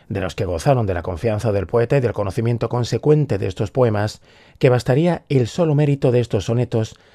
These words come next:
para que Lorca figurase letras mayúsculas en la historia de nuestras letras. En algunas revistas aparecieron publicados algunos poemas sueltos, también añadidos a modo de apéndice a otros poemarios suyos editados o reeditados.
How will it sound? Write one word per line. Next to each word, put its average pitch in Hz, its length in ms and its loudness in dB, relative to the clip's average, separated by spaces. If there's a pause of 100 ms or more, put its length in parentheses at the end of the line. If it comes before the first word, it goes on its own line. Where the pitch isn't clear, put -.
(160)
para 127 180 4
que 131 100 0
Lorca 147 240 0
figurase 120 480 0
letras 110 280 0
mayúsculas 110 580 -2
en 98 80 0
la 76 60 -2
historia 117 380 0
de 117 100 0
nuestras 117 320 -2
letras. - 520 -4 (300)
En 120 120 2
algunas 117 300 4
revistas 120 440 2
aparecieron 123 420 0
publicados 120 500 0
algunos 107 340 -2
poemas 95 300 -4
sueltos, 123 420 -2 (400)
también 156 320 4
añadidos 139 480 2
a 123 60 4
modo 127 200 4
de 113 80 4
apéndice 110 600 -2 (400)
a 117 120 2
otros 143 280 -2
poemarios 123 420 0
suyos 123 380 0
editados 117 480 -2
o 120 80 2
reeditados. 131 760 0